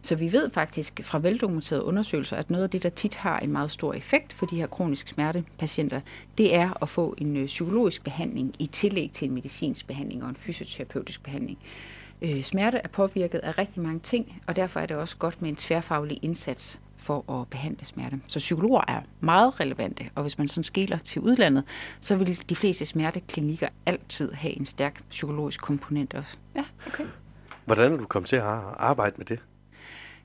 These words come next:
Speaker 1: Øh, jamen sådan helt, hvordan jeg kom til at arbejde inden for det her felt. Jeg tror, jeg har hele tiden været sådan lidt vaklende mellem, skulle jeg nu læse medicin, eller skulle jeg læse filosofi? Og jeg tror, jeg valgte psykologi lidt, fordi det lå sådan et sted midt imellem.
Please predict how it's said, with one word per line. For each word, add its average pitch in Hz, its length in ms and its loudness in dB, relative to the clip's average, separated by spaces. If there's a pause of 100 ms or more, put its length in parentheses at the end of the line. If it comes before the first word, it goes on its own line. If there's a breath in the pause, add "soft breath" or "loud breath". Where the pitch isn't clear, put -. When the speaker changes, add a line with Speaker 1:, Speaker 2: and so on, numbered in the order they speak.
(160)
Speaker 1:
Øh, 226 680 10
jamen 196 200 10
sådan 247 260 6
helt, 359 300 4
hvordan 220 260 4
jeg 262 100 4
kom 214 140 2
til 240 120 0
at - 60 10
arbejde 240 320 8
inden 214 160 2
for 233 80 -6
det 220 100 2
her 214 100 4
felt. 233 200 4
Jeg 240 100 2
tror, 277 120 2
jeg 254 100 6
har 254 80 4
hele 311 180 2
tiden 247 200 2
været 185 140 2
sådan 220 160 4
lidt - 260 0 (680 loud breath)
vaklende 214 380 10
mellem, 180 220 0
skulle - 180 2
jeg 190 100 6
nu 214 60 6
læse 202 260 4
medicin, 196 500 0
eller 156 140 -4
skulle 185 220 0
jeg 160 80 2
læse 160 180 -4
filosofi? 185 720 -2
Og 156 80 -2
jeg 156 100 -2
tror, 220 140 2
jeg 190 100 6
valgte 196 200 2
psykologi 214 500 0
lidt, 202 180 0
fordi 196 220 -2
det 190 160 -2
lå 202 120 2
sådan 208 200 0
et 165 80 -4
sted 196 220 0
midt 208 180 2
imellem. 208 400 4